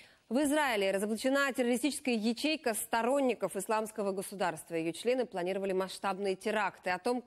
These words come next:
как воспринимают в еврейском государстве угрозу халифата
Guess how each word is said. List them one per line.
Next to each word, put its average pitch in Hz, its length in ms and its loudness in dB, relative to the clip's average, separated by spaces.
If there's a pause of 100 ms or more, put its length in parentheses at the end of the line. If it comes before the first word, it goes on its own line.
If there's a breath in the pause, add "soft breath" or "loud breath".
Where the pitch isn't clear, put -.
как 269 320 0
воспринимают 180 680 -2
в 165 40 -12
еврейском 190 540 -2
государстве 185 500 -6
угрозу 175 340 -4
халифата 214 600 -2